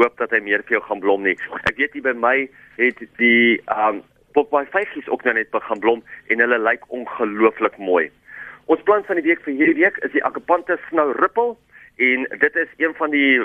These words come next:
wit Akapanthusse wat heel eerste blom. Hy het so 'n medium hoogte blom aan hom. Hy groei so plus minus vyfhonderd sentimeter, vyftig sentimeter hoog, vyfhonderd millimeter hoog met pragtige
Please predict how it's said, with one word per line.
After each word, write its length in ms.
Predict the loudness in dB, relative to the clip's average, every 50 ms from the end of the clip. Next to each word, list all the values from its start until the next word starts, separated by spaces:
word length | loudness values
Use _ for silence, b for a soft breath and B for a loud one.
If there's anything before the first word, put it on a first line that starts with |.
| -2 -2
wit 160 | -2 -2 0
Akapanthusse 680 | -2 -4 -4 -4 -4 -4 -4 -4 -4 -6 -6 -2 -2 0
wat 200 | 0 -2 -2 0
heel 200 | 0 0 0 0 -2
eerste 300 | -2 -2 -2 -2 -4 0
blom. 260 | 2 2 2 2 0 -6 B B B B B
Hy 60 | B -4
het 140 | -4 -2 -2
so 100 | -2 -2
'n 120 | -2 -2
medium 360 | -2 0 2 2 2 2 0
hoogte 320 | 0 -4 -2 -2 -2 -2 -2
blom 300 | 0 2 2 2 2 2
aan 120 | 0 0 0
hom. 260 | 0 -2 -2 -4 -8 B B B B B
Hy 100 | B -4
groei 220 | -2 0 -2 0 0
so 80 | -2 -4
plus 260 | -2 0 -2 -2 -2
minus 240 | 0 0 0 0 0 0
vyfhonderd 460 | -2 -2 -2 -2 -2 -2 -2 -2 0 -2
sentimeter, 520 | -2 -2 -2 -2 -4 -4 -4 -4 -6 -4 -2 -2
vyftig 280 | -2 -2 -4 -8 -8
sentimeter 420 | -4 -6 -6 -4 -2 -4 -2 0 0
hoog, 160 | 0 0 0 2
vyfhonderd 380 | 0 -2 0 -2 -8 -6 -2
millimeter 360 | -2 -2 0 0 -2 -2 0
hoog 240 | 0 0 0 0 -2 -10 B B B B B B B B
met 120 | -4 -4 -6 -4
pragtige 580 | -2 -2 -2 -2 -2 -4 -4 0 0 -2 -2